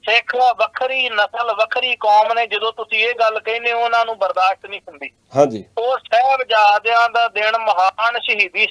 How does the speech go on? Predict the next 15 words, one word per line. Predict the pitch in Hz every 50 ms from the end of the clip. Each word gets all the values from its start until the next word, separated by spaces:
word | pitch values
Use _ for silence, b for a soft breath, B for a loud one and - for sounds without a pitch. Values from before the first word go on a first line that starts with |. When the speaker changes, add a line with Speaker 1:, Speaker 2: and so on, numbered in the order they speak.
| -
Speaker 1:
ਸਾਕੇ | 196 180 170 - 202 202 208
ਨੂੰ | 196 208 220 226 226 202 _ -
ਵੀਰਵਾ-, | 165 180 185 190 202 220 214 214 190 180 185 185 190 196 - _ _ _ _ _ _ _
ਬਾਲ | - 180 196 208 214 220 226 233
ਵੀਰ | 220 226 226 226 214
ਦਿਵਸ | 202 214 208 214 220 208
ਦੇ | 208 208 208 208
ਵਜੋਂ | 202 208 208 220 220
ਮਨਾਉਣਾ | 208 202 190 185 185 185 185 185
ਸ਼ੁਰੂ | - - 196 202
ਕਰ | 202 185 170 160
ਦਿੰਦੇ | 151 151 151 147 151 147
ਆ। | - _ -
Speaker 2:
ਜੀ, | 107 127 156 156
ਜੀ। | 143 135 123